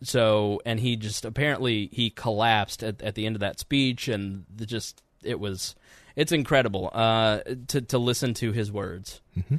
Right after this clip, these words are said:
Speaker 1: So, what, what's, you listen to his speeches every year?
Speaker 2: Yes, yes, I try to, because, you know, it's one, I, uh, it, you are correct. Uh, he's a great orator,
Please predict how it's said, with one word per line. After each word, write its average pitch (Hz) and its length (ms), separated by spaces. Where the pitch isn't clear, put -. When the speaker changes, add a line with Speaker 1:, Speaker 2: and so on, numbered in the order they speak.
Speaker 1:
So, 139 180
what, 135 260
what's, 151 340
you 143 260
listen 135 440
to 135 180
his 127 100
speeches 123 400
every 113 180
year? 120 220
Speaker 2:
Yes, - 320
yes, - 200
I 80 40
try 92 180
to, 82 180
because, 196 340
you 120 220
know, 165 140
it's 175 300
one, 202 460
I, 156 180
uh, 127 340
it, 147 180
you 170 260
are 156 160
correct. 147 460
Uh, 117 120
he's 117 200
a 113 60
great 117 180
orator, 127 420